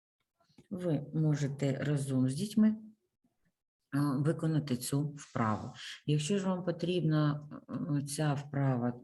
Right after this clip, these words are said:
на наступний урок для іншого класу, ви можете завжди прибрати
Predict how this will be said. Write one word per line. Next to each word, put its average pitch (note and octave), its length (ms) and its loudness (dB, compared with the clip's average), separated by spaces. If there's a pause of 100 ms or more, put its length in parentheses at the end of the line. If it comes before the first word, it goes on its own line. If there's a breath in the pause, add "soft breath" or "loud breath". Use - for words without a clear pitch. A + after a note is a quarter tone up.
(120)
на C3 400 2
наступний B2+ 600 2
урок A#2+ 260 2
для C3+ 100 0
іншого C3 540 0
класу, B3+ 400 0 (400 loud breath)
ви B3 80 8
можете E3 360 2
завжди D3 400 -2
прибрати C3+ 800 0